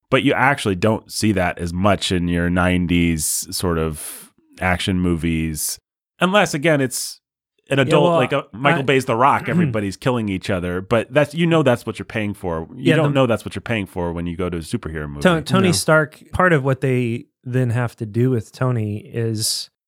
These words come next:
Speaker 2: deal with the fact that he actually has been the bad guy. Like, he's the arms dealer. He's the guy who supplies both sides and profits off both sides.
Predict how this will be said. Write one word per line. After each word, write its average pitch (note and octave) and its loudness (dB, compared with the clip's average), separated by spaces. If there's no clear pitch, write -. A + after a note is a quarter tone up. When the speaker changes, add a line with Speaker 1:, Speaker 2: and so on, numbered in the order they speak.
Speaker 2:
deal C#3+ 4
with D#3 2
the A2+ -4
fact A2 -2
that A#2+ -4
he C3+ -2
actually C3+ -2
has D3 0
been A2+ -2
the G2 -6
bad F#2+ -8
guy. F#2+ -10
Like, A#2+ -4
he's B2 0
the A#2+ -4
arms D3 2
dealer. C3+ 0
He's D3 2
the B2+ -2
guy B2+ 4
who B2+ 2
supplies A#2 0
both A2 -2
sides C#3 2
and A2 -6
profits D3 0
off B2 0
both A#2+ 2
sides. A2+ -2